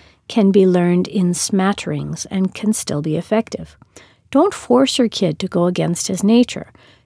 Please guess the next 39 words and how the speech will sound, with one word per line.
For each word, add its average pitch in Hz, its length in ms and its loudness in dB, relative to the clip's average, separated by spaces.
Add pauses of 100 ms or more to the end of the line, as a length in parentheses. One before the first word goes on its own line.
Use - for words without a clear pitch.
Use 196 360 6
his 233 200 0
nature 170 300 0
to 185 160 -6
help 160 300 -4
him 233 480 2
be 185 120 0
the 180 140 0
best 160 340 -4
person 180 300 -4
he 165 180 -2
can 175 240 -6
be. 247 260 4 (440)
Maybe 147 260 2
he's 151 240 -2
a 165 60 -8
psychic. - 560 -8 (1400)
Food 349 520 2
allergies 170 640 0
can 202 180 0
certainly 269 460 6
play 208 280 0
a 190 100 4
role 165 320 2
in 185 200 4
moods. 185 480 2 (520)
I 233 180 4
didn't 208 280 4
realize 180 420 2
I 175 120 -2
had 175 280 -6
candida, 180 640 0
which 185 300 -2
leads 175 340 0
to 185 120 -6
brain 175 400 0
fog 165 460 -2
and 160 200 -4
depression, 160 600 -4